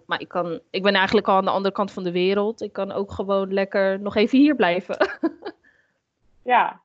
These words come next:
Speaker 2: nee, zeker zo. Eh, je had ook laten merken dat je ging, nou ja, ging reizen om een beetje het dagelijks leven in Nederland daarvan te ontaarden.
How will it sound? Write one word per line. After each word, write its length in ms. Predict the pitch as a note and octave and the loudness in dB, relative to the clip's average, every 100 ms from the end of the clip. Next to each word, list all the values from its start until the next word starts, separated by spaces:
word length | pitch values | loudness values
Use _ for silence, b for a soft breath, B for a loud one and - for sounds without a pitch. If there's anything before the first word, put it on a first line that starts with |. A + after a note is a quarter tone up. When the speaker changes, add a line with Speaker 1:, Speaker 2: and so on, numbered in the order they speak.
| _ | _
Speaker 2:
nee, 260 | G#3+ F#3+ F#3 | -4 -4 -2
zeker 300 | F#3 - A3+ | -4 -4 -2
zo. 340 | G3 F3 F3+ | 0 0 -2
Eh, 280 | A#3 A#3 A3+ | -2 -2 0
je 60 | A#3 | -2
had 180 | B3 | -2
ook 260 | - B3 B3+ - - | -2 -4 -4 -18 -2
laten 340 | A3 A3+ G#3+ | 0 0 -2
merken 460 | F#3+ G#3 C4+ B3 G#3 | -4 -4 -2 -4 -4
dat 200 | G3+ G3+ | -4 -4
je 220 | G3+ F#3 - _ _ _ _ | -2 -2 -6 _ _ _ _
ging, 420 | - A3 G#3 G3 - _ | -6 -2 -2 -6 -16 _
nou 160 | G3+ | 0
ja, 100 | F#3 | 0
ging 300 | F#3+ G3+ F3+ F#3 | 0 -6 -4 0
reizen 540 | G3+ B3+ B3+ A3+ G#3+ | 2 2 0 -2 -2
om 120 | G#3 | -6
een 80 | G#3+ | -4
beetje 340 | G3+ G#3+ G#3+ | -2 -4 -2
het 140 | G3+ F#3+ | -2 2
dagelijks 440 | F#3+ A3+ G#3 F#3+ | 2 2 -2 -6
leven 380 | F#3 G3 A#3 G#3+ | 0 0 0 -2
in 100 | G3 | -2
Nederland 400 | G3 A3+ A3 G3 | 0 2 0 0
daarvan 320 | G3 G3 G3+ | 0 0 -8
te 80 | G3 | -10
ontaarden. 640 | - G#3 F3+ F#3+ B3 C#4+ | -16 -8 0 0 0 -2